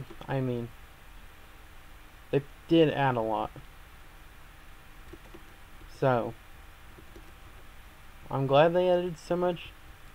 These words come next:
Gives me a lot more to build with. And,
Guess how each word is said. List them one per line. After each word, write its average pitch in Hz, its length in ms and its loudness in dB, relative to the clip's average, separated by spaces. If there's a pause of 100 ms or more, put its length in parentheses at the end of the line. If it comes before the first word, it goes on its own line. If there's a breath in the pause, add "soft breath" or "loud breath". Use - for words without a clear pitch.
(140)
Gives 135 200 4
me 139 100 4
a 131 80 6
lot 123 180 6
more 127 200 2
to 123 80 -12
build 147 260 6
with. 156 260 6 (1900)
And, 147 320 6